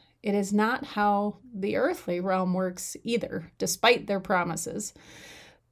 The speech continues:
The truth is, we live amid a battle for our souls every day. The war is real, and it is violent. In order that we might live a life of victory,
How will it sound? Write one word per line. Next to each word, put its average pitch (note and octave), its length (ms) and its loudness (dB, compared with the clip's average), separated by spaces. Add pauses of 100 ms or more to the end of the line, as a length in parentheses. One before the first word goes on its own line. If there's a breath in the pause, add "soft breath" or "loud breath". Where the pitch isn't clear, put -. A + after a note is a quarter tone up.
(100)
The A3+ 80 6
truth D#4+ 460 -2
is, - 340 -2 (340 loud breath)
we G#3+ 200 0
live G#3+ 280 4
amid F#3+ 320 2
a F3 60 2
battle E3 340 2
for E3+ 160 -4
our - 120 -4
souls E3+ 420 -2
every F3+ 280 -2
day. E3+ 300 -6 (600)
The F#3 80 -2
war F#3 460 4 (200)
is F#3 180 2
real, E3+ 460 0 (320)
and F#3 140 4
it F3 120 2
is F3 140 2
violent. E3 640 0 (840 loud breath)
In A3 140 10
order C4 340 8
that G3+ 220 4
we G#3+ 180 2
might A3+ 300 0
live F#3 200 2
a G3 60 0
life E3 300 0
of E3+ 80 -2
victory, - 580 -4